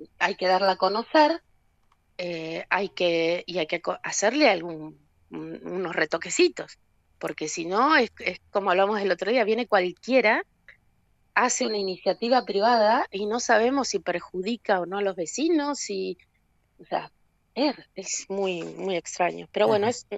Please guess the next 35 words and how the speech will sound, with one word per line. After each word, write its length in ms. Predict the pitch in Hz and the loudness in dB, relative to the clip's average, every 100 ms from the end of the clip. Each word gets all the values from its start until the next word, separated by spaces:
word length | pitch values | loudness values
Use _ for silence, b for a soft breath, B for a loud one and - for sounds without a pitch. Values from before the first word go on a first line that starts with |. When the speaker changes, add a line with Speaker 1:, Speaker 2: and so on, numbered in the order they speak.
| - | -4
Speaker 1:
los 140 | 214 | 0
pasos 320 | 302 311 349 254 | 2 2 2 0
a 60 | |
seguir 340 | 226 254 285 320 | 2 2 2 2
serían 420 | 285 240 226 214 | 2 6 6 4
eso, 420 | 226 - 339 359 208 | 0 2 0 0 -4
de, 480 | 190 170 170 175 _ _ B B B B B _ _ _ | -6 -6 -8 -16 _ _ B B B B B _ _ _
de 360 | 170 170 160 - | -6 -4 -6 -2
pedi-, 280 | - 175 180 - | 2 2 0 -2
de 180 | 180 180 | 0 2
vuelta, 520 | 190 220 220 240 285 247 | 4 4 6 4 4 0
nuevamente 480 | 220 190 196 202 226 | 2 4 4 2 -2
presentar 520 | 196 - 196 - 214 | -2 -6 -4 0 0
una 180 | 220 208 | 0 -2
nota 380 | 208 240 - 359 | -2 2 4 4
y, 200 | 214 - | 2 -6
y 120 | 185 180 | -12 -8
pidiendo 400 | 190 180 196 220 | -6 -4 -2 -4
aclarar 380 | 190 185 214 | -2 -2 0
estos 260 | 226 - 190 | -2 -4 -12
puntos, 760 | - 208 208 202 180 165 - - _ _ - _ _ | -6 -6 -4 -4 -4 -6 -10 -10 _ _ -20 _ _
eh, 220 | - 165 - | -14 -12 -6
que 160 | - | -6
quedan 320 | - 185 190 - | 2 6 6 4
no 300 | 190 214 220 | 0 2 2
claros 680 | - 220 214 226 240 - - - | 4 6 6 4 2 -4 -12 -16
en 160 | 165 | -12
la 80 | 160 | -12
nota 220 | 160 - 170 | -10 -8 -6
recibida 440 | 160 - 160 160 | -6 -8 -10 -10
ayer. 840 | 165 - - _ _ - 254 208 - _ _ - | -8 -10 -12 _ _ -2 0 0 -4 _ _ -10
Así 180 | - - | -10 -8
que 600 | - 175 - - - - | -8 -6 -8 -10 -12 -12
en 120 | 165 | -8
cuanto 720 | 180 170 170 175 165 165 | -4 -4 -4 -4 -4 -8